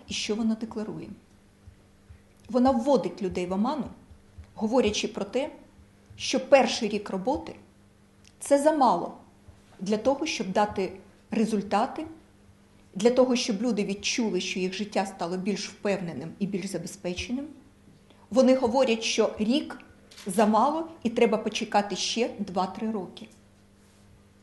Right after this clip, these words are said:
Це обман. Тому що за перший рік вони нічого не встигли зробити для людей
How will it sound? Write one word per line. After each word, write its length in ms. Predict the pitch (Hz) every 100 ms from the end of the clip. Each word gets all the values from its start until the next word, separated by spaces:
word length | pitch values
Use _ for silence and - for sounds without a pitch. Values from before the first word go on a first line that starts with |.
| - - _ _ _ - -
Це 220 | - 240 233
обман. 320 | 240 269 196 - - - - - - _ - - _ - _ - - - - _ - - -
Тому 220 | 240 254
що 200 | - 226
за 100 | 254
перший 420 | - 233 - 226
рік 280 | 277 320 - - - - -
вони 220 | 240 247
нічого 440 | 277 269 254 208
не 100 | 180
встигли 400 | 180 - 185 190
зробити 420 | 180 180 180 175 170
для 160 | 185
людей 380 | 180 180 269